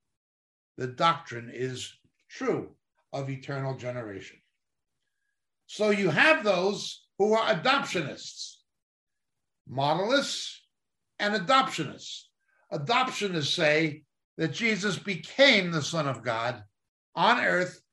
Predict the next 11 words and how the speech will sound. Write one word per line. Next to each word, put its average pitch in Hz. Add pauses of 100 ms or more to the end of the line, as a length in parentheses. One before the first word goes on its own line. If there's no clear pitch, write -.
(260)
when 160
he 170
was 156
in 160
human 160
form. 113 (3250)
Then 254
you 233
have 208
a 185
sanitized 175